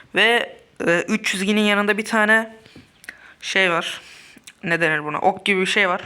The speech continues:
Ona tıklayarak da böyle oyun modunu değiştirebiliyorsunuz ve fov var. Fov'a basarak şöyle zoomlayabiliyorsunuz ve uzaktan da görebiliyorsunuz. Bunun normali elli dokuzdu galiba.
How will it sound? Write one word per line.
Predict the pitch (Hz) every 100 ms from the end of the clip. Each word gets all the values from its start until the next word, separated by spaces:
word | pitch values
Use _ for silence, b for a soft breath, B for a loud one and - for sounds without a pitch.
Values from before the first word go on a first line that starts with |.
| - -
Ona | 202 226
tıklayarak | - - 196 190 185 214
da | 220 190
böyle | 190
oyun | 180 196 208
modunu | 190 180 165 190 208 B B B B -
değiştirebiliyorsunuz | 165 160 180 170 170 214 214
ve | 202 240 - B B B -
fov | - 233 254 180
var. | 165 - - -
Fov'a | 220 233
basarak | 233 233 240 254
şöyle | - 226 214
zoomlayabiliyorsunuz | 190 202 220 220 226 220 208 220 214
ve |
uzaktan | 202 180 185 208 185
da |
görebiliyorsunuz. | 165 160 151 156 - 185 165
Bunun | 160 -
normali | - 151 160
elli | 156 165 160
dokuzdu | 156 165 151
galiba. | 147 139 147 175